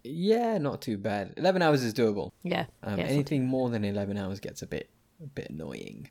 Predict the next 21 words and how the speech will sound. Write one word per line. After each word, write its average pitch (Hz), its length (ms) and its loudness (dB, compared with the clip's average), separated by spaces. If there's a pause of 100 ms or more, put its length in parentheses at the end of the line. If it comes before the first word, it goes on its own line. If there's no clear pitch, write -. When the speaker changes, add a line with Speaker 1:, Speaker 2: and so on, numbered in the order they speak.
Speaker 2:
Basically, 214 240 10
if 165 60 8
you're 170 60 6
going 180 140 10
to - 80 6
Australia, 143 500 6 (240)
nah. 147 120 -4 (380)
<laughs> 269 460 10
Speaker 1:
Yeah, 156 240 10
pretty 117 300 4
much. - 360 -2 (260)
Pretty 110 200 4
much. - 320 -4 (440)
Speaker 2:
<laughs> 208 140 4 (420)
Speaker 1:
Oh, 120 100 -2
Speaker 2:
So 117 60 0
Speaker 1:
no. 160 160 4
So 135 160 6
Speaker 2:
far. - 80 6
Speaker 1:
eleven 147 280 8
hours 127 300 6